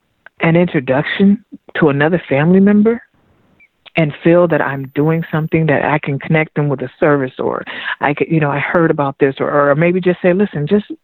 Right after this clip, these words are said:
log into my radio show." You know, lo-, we're gonna be talking, and, and it's family. It's a family. Welcome to my family. Um, a little piece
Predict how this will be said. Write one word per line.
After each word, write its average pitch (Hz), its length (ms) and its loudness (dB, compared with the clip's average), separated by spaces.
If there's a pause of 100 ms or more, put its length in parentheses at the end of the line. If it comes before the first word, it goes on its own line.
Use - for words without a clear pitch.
log 254 300 0
into 277 220 -2
my 240 100 6
radio 214 360 2 (120)
show." - 160 -14 (420)
You 147 100 -6
know, 156 300 0
lo-, 220 540 -2 (400)
we're 190 160 4
gonna 180 120 2
be 151 120 -2
talking, 226 640 0
and, 131 220 -6 (400)
and - 160 -10
it's 175 240 -2
family. 196 400 0
It's 170 160 -2
a 196 60 0
family. 202 580 -4 (200)
Welcome 202 340 2
to 185 120 -6
my 160 140 -4
family. 220 520 -2 (520)
Um, 143 500 -2 (1080)
a 147 60 2
little 208 200 4
piece - 240 -4